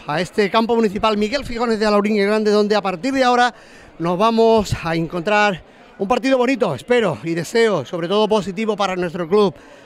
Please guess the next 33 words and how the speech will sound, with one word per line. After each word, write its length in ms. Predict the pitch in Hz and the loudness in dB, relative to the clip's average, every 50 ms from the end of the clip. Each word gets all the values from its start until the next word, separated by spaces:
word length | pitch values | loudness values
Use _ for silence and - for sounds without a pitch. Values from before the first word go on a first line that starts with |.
| - - - | -20 -14 -4
Martos 400 | 180 202 240 247 - 269 254 214 | -2 -2 -2 0 0 -2 0 2
y 80 | 247 | 0
Alaurino, 500 | 247 240 226 220 214 240 240 208 - 117 98 - - | 0 2 2 0 0 0 0 0 0 -2 -4 -10 -10
Alaurino 600 | 147 147 156 156 175 190 214 214 208 202 202 196 | -6 -4 -2 -2 -2 -2 0 0 2 2 2 2
Martos 600 | 190 202 202 208 - - 175 165 156 - - - | 2 2 0 0 0 -2 -4 -4 -4 -4 -10 -18
se 140 | - - 175 | -10 -6 -4
enfrenta 580 | 165 160 - 196 202 202 - 220 220 220 214 - - - - - - - - - | -4 -4 -4 -4 -6 -4 -2 0 0 0 -2 -4 -10 -18 -20 -20 -20 -20 -14 -10
en 140 | 180 185 | -4 -4
un 60 | 240 240 | -4 0
clásico 520 | - 262 269 196 247 214 180 196 180 143 | 0 0 0 0 -2 -4 -2 -2 -2 -2
que 100 | - 165 | -4 -6
fuese 380 | - - 247 254 226 - 214 196 | -8 -2 -2 -2 -2 0 -2 -2
de 100 | 185 165 | -2 -2
tercera 380 | 170 185 151 - 233 226 220 | -4 -6 -2 -2 -2 0 0
división, 640 | 208 190 170 156 - 226 240 262 262 240 202 156 135 | 0 -2 -2 -2 -2 -2 0 0 -2 -4 -6 -8 -10
en 100 | 127 143 | -10 -8
un, 480 | 165 180 185 190 190 190 185 180 170 151 - - - - - - - - | -6 -4 -2 -2 -2 -2 -2 -4 -6 -8 -12 -20 -20 -20 -20 -20 -12 -8
uno 220 | 170 185 185 185 | -4 -4 -4 -2
de 120 | 170 185 | -2 -2
los, 260 | 180 185 180 175 151 - - - - - - - - - - - - _ _ _ | 0 0 0 0 -2 -6 -10 -18 -20 -20 -20 -20 -20 -20 -20 -20 -20 _ _ _
dos 160 | 269 277 247 | -2 -2 0
de 100 | 196 208 | 0 0
los 240 | 196 196 180 151 - | 0 0 -2 -2 -4
equipos, 400 | 202 175 220 185 190 196 160 120 - - - _ _ - - - - - - - _ - | -6 -6 -6 -4 -4 -4 -4 -4 -8 -16 -20 _ _ -20 -20 -20 -20 -20 -20 -20 _ -8
eh, 140 | - 160 160 - | -6 -6 -4 -2
clásicos 380 | 208 220 208 185 185 202 202 | -2 -4 -4 -4 -4 -4 -4
también 320 | 190 190 190 196 202 185 180 | -2 -2 0 0 0 0 -2
del, 260 | 180 185 180 175 180 | -2 -2 -2 -2 -2
eh, 160 | 180 180 151 175 160 156 | -4 -4 -6 -8 -10 -6
grupo 200 | 208 240 214 240 | -6 -4 -2 -2
noveno 280 | 220 214 208 190 196 | 0 0 0 0 0
de 100 | 202 233 | -2 0
tercera, 500 | 233 240 214 180 - 233 226 233 233 226 | 0 -2 -4 0 0 2 4 4 2 2